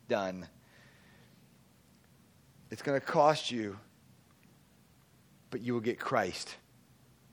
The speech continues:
All you need to do is be decisive. Do you feel like something in your life needs to change?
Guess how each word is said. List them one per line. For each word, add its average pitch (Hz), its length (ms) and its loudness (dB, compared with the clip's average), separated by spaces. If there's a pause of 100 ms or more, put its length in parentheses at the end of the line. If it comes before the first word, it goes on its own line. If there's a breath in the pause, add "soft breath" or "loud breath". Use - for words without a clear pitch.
(600)
All 131 160 8
you 151 120 2
need 139 240 0
to 123 60 2
do 127 120 4
is 113 100 -2
be 127 200 -6
decisive. 101 840 -4 (3250 loud breath)
Do 165 120 0
you 156 100 6
feel 185 260 12
like 170 140 10
something 165 320 2
in 156 40 2
your 151 100 6
life 151 200 10
needs 143 200 -2
to - 80 -14
change? 151 460 -6